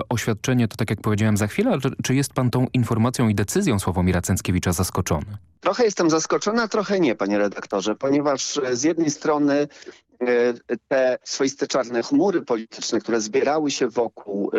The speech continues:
Speaker 2: e, szefa B B N-u, mogły sugerować, że, mm, wcześniej czy później może skończyć się to dymisją. Em,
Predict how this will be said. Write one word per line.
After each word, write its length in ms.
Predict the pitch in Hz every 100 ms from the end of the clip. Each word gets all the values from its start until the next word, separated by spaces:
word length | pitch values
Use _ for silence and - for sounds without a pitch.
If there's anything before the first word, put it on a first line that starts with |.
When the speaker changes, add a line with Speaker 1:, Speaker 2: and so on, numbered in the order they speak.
| 104
Speaker 2:
e, 40 |
szefa 320 | 98 117 123
B 160 | 110 117
B 180 | 110 113
N-u, 320 | 101 107 135 - - - -
mogły 320 | 262 208 156
sugerować, 800 | - 131 123 123 117 123 - -
że, 560 | 123 107 120 123 123 123 - _
mm, 260 | 123 123 117
wcześniej 360 | - 135 170 151
czy 140 | 127
później 400 | - 131 135 135
może 260 | 123 123 123
skończyć 400 | - 120 117 -
się 140 | 127
to 140 | 123
dymisją. 560 | 117 120 123 - 113 104 - - - - -
Em, 720 | 107 107 107 107 107 107 107